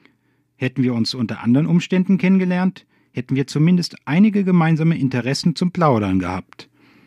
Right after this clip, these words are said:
Aber jetzt musste ich handeln. Er war mein einziger Verdächtiger bisher. Ich musste ihn mir aufknöpfen.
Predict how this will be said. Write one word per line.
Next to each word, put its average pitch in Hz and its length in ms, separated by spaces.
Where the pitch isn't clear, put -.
Aber 104 220
jetzt 104 480
musste 117 320
ich - 220
handeln. 120 560
Er 101 200
war 104 100
mein 117 220
einziger 135 500
Verdächtiger - 680
bisher. - 480
Ich - 200
musste 135 360
ihn 123 100
mir 127 220
aufknöpfen. - 720